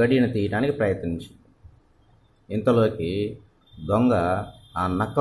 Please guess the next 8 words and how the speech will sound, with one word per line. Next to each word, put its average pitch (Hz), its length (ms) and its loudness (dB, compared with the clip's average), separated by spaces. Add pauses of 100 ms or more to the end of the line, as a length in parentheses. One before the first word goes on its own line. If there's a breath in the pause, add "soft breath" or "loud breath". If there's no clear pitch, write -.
తోకను 117 340 2
గట్టిగా 101 380 0
పట్టుకొని 104 480 -4
లోపలికి 98 420 -2
గుంజాడు. 95 760 -6 (960)
గట్టిగా 127 340 2
గుంజుతూ 120 480 0
ఉంటే 104 640 -2